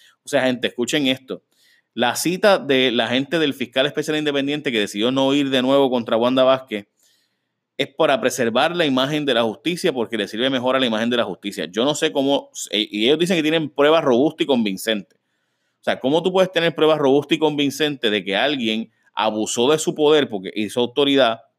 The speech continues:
O sea, la jefa de justicia, según ellos, abusó de su poder de autoridad y ellos tienen la evidencia para probarlo, según ellos. Y entonces no llevan el caso porque daña la imagen de justicia. Hello. O sea, o sea, que es mejor dejar a alguien que abuse de su poder y autoridad allí.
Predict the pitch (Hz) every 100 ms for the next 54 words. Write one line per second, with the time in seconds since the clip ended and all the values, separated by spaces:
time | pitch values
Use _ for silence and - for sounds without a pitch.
0 | _ - - 110 87 - _ _ _ 87
1 | 92 92 120 123 135 - 151 147 123 117
2 | 95 107 127 143 113 92 - 120 156 156
3 | 139 143 135 151 180 123 135 147 117 110
4 | 131 139 135 110 123 107 85 - 92 120
5 | 107 104 - _ _ _ _ _ _ _
6 | _ _ - 117 113 147 131 151 170 170
7 | 214 214 139 113 107 123 147 143 147 147
8 | 135 123 104 101 101 107 226 220 - -
9 | _ - 104 90 - 117 135 107 104 -
10 | 113 147 170 165 151 156 156 170 165 135
11 | 113 139 180 175 175 170 175 170 165 165
12 | 170 180 233